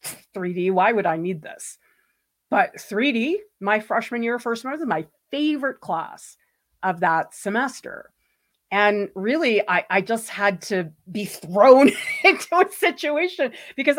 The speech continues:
I don't know that I ever would have done that. And so a big part of the art school portfolio process, if you wanna do the stuff that stands out, you have to do stuff that feels really unfamiliar, or you're like,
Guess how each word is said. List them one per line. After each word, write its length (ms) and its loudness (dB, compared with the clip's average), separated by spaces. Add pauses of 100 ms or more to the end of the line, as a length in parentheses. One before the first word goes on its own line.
I 180 0
don't 220 2
know 120 -2
that 160 0
I 180 -2 (180)
ever 760 -2
would 160 -8
have 140 -8
done 240 -14
that. 260 -14 (520)
And 180 0
so 480 4
a 80 4
big 320 -4
part 240 -2
of 100 -6
the 60 -6
art 200 -4
school 200 -8
portfolio 520 -4
process, 640 -4
if 80 -20
you 100 -8
wanna 360 0
do 120 -6
the 120 -6
stuff 260 -6
that 160 -8
stands 260 -8
out, 140 -2
you 120 -10
have 220 -8
to 120 -4
do 100 -6
stuff 380 -6
that 260 4 (580)
feels 360 0
really 280 2
unfamiliar, 800 0
or 120 -2
you're 120 -10
like, 140 -12